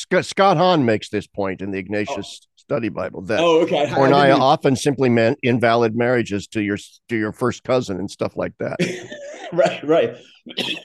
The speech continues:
Speaker 2: But here's what's interesting. If Cardinal McElroy is right and the sexual sins really aren't that important, why would the Jerusalem Council, in the very first decision by a
Speaker 1: Right.
Speaker 2: church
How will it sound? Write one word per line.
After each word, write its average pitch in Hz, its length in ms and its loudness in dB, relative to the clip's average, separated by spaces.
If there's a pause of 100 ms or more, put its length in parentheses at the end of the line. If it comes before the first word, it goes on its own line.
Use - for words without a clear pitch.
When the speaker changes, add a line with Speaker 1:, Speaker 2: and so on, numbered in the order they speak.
(220)
Speaker 2:
But 170 100 -2
here's 311 220 -6
what's 277 160 -10
interesting. 160 680 -8
If 127 160 -10
Cardinal 302 320 -4
McElroy 165 460 -6
is 101 140 -6
right 113 320 0
and 104 100 -10
the 104 60 -8
sexual - 420 -8
sins 123 300 -6
really 110 340 -6
aren't 120 460 -2
that 107 220 -6
important, 87 640 -8 (520)
why 165 320 -2
would 294 160 -2
the 233 100 -4
Jerusalem 160 460 -4
Council, 131 440 -10
in 110 100 -8
the 107 80 -4
very 185 680 -6 (100)
first 143 420 -6 (200)
decision 110 800 -6 (320)
by 123 100 -4
a - 60 -2
Speaker 1:
Right. 85 160 0
Speaker 2:
church - 320 -6